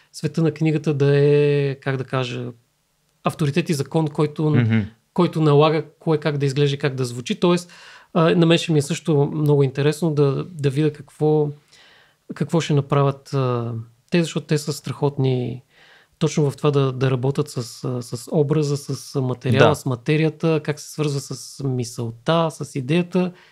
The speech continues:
Speaker 1: и реакцията на човека, който е поставен в, а,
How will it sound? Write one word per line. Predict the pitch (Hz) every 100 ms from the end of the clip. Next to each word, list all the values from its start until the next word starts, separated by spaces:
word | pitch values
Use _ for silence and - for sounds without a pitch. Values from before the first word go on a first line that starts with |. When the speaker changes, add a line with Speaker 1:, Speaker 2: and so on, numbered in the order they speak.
| _ _ -
Speaker 1:
и | 185
реакцията | 160 151 156 165
на | 147
човека, | 147 143 156 175
който | 170 160
е | 156
поставен | - - 165 160 143
в, | 131 165 - -
а, | 151